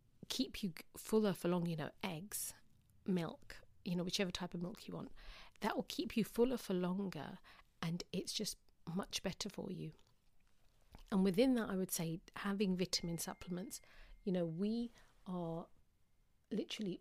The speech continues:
all deficient in vitamin D. Take a vitamin, start taking a vitamin D supplement now and a multivitamin, um, and it will really help you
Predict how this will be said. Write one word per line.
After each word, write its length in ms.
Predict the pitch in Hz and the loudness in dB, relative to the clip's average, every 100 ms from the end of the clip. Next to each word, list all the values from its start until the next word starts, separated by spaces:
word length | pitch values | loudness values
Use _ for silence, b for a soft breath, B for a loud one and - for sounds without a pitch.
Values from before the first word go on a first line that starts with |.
| - | 0
all 180 | 214 185 | 2 2
deficient 600 | 170 - 165 - - - - | 2 -2 0 0 0 -10 0
in 120 | 170 | 2
vitamin 440 | 160 165 - 160 160 | 4 2 4 4 2
D. 240 | 165 185 B B B B - | 0 -2 B B B B -6
Take 380 | - 220 285 - | 0 2 2 -2
a 40 | 190 | 0
vitamin, 520 | 185 - 180 156 160 | 2 2 2 0 0
start 280 | - 220 - | 0 0 2
taking 280 | - 240 208 | 0 2 2
a 60 | |
vitamin 400 | 175 - 190 165 | 0 -2 0 2
D 180 | 160 160 | 0 0
supplement 580 | - 180 - 175 165 240 | -2 -4 -4 -4 -4 2
now 380 | 175 160 165 - | 2 2 -2 -2
and 100 | 190 | 0
a 40 | 170 | 2
multivitamin, 840 | 170 170 - 175 165 - 175 160 196 _ - - | 2 0 -2 -4 -6 -6 -6 -8 -10 _ -20 -16
um, 280 | 240 202 160 - B B B - | -4 -2 -2 -4 B B B -2
and 260 | 170 170 - - _ | 2 2 2 -6 _
it 160 | 214 339 | 0 2
will 180 | 190 | 0
really 360 | 165 180 190 180 | 2 4 4 0
help 420 | - 202 196 - - - - | -2 -4 -4 -6 -14 -16 -6
you 160 | 190 | -6